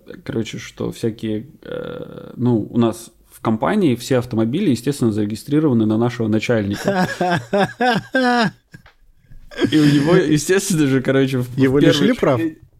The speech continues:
Speaker 1: в первый же день его практически лишили прав. Вот. Это,
Speaker 2: А почему
Speaker 1: это
Speaker 2: не на
Speaker 1: было очень
Speaker 2: компанию-то?
Speaker 1: быстро.
Speaker 2: Почему на начальника?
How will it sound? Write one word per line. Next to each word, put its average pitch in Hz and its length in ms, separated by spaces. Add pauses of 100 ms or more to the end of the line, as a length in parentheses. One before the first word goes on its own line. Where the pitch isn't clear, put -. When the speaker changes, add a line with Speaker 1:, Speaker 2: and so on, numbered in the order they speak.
(160)
Speaker 1:
в - 140
первый 143 280
же 123 120
день 139 200
его 131 160
практически 123 600
лишили 117 320
прав. 113 300 (800)
Вот. 113 640
Это, 117 340
Speaker 2:
А - 20
почему 123 340
Speaker 1:
это 180 60
Speaker 2:
не 175 80
на 131 100
Speaker 1:
было 117 40 (100)
очень 127 100
Speaker 2:
компанию-то? 110 360
Speaker 1:
быстро. 98 360
Speaker 2:
Почему - 300
на 101 100
начальника? 90 640